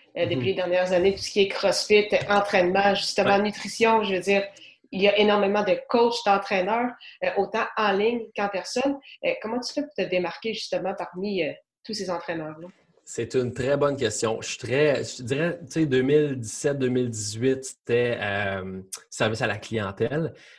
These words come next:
Speaker 2: Maintenant, on se rend compte, parce qu'on se rend compte, les gens veulent du service. Mais là, on se rend compte, deux mille dix-neuf, deux mille vingt, c'est la relation client. Ok ? Puis là, ce que je veux dire par là, c'est que les gens viennent pour créer une relation, bâtir une relation avant tout. Fait que tu vas choisir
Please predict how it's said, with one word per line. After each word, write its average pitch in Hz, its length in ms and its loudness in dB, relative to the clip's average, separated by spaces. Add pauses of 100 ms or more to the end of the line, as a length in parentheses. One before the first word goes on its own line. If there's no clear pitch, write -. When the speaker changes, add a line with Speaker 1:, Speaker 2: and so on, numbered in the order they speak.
Speaker 2:
Maintenant, 131 720 -2
on 117 180 0
se - 100 -10
rend 107 140 -6
compte, 113 160 -6
parce 110 140 -10
qu'on 127 140 0
se - 80 -10
rend 107 120 -4
compte, 135 240 -6
les 107 80 -2
gens 113 180 -4
veulent 104 140 -4
du 95 100 -12
service. 104 560 -6 (420)
Mais 110 120 -2
là, 156 100 0
on 170 60 -2
se - 80 -10
rend 107 100 -2
compte, 139 160 -4
deux 113 80 -2
mille 104 160 -2
dix-neuf, 113 380 -4
deux 110 100 -2
mille 95 220 -4
vingt, 113 160 -2
c'est 117 100 -8
la 92 140 -6
relation 92 440 -6
client. 87 300 -12 (240)
Ok ? 110 160 -8 (140)
Puis 113 420 -2
là, 127 180 -2
ce - 80 -6
que 107 120 -4
je 92 40 -6
veux 101 100 -2
dire 123 200 -2
par 98 240 -6
là, 120 140 0
c'est 110 180 -14
que - 100 -18
les 110 120 -2
gens 139 260 -4
viennent 123 260 -4
pour 113 180 -14
créer - 200 -12
une 110 100 -6
relation, 92 440 -8
bâtir 117 440 -4
une 113 100 -6
relation 101 520 -6
avant 98 320 -8
tout. 98 140 -20 (260)
Fait 104 80 -4
que - 60 -16
tu 117 60 -4
vas 120 60 0
choisir 135 640 -2